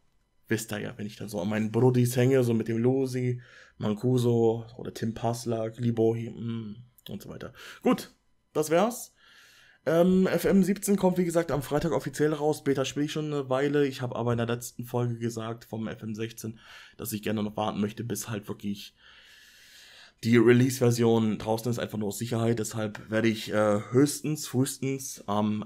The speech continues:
Freitag aufnehmen können. Also wa-, erwartet vor Mittwoch nächste Woche eigentlich nichts. Ansonsten, ich lasse es euch wissen auf Twitter, Facebook, findet ihr in der Beschreibung. Und wir sehen uns dann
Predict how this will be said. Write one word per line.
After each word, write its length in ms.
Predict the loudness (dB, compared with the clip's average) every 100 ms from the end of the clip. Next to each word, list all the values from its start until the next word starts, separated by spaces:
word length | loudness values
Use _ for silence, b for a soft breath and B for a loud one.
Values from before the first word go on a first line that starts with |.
| -8
Freitag 300 | -4 -2 0
aufnehmen 400 | 0 0 -4 -2
können. 340 | 0 0 0
Also 500 | -2 -2 -2 -2 -2
wa-, 120 | -6 -6
erwartet 440 | -4 -4 -6 -10
vor 540 | -4 0 0 0 -6 -2
Mittwoch 400 | -2 2 0 0
nächste 340 | -4 -4 -6
Woche 160 | -4 -4
eigentlich 220 | -4 -2
nichts. 160 | -2 0
Ansonsten, 360 | 2 2 2 -4
ich 100 | -2
lasse 180 | -4
es 80 | -6
euch 180 | -14 -16
wissen 180 | -12 -12
auf 120 | -12
Twitter, 240 | -12 -12
Facebook, 460 | -10 -10 -10 -12 -10
findet 200 | -10 -8
ihr 40 | -10
in 80 |
der 60 | -10
Beschreibung. 340 | -10 -10 -8
Und 400 | 0 2 2 0
wir 80 | -4
sehen 140 | -2 -2
uns 260 | -2 -4
dann 380 | -2 -2 -4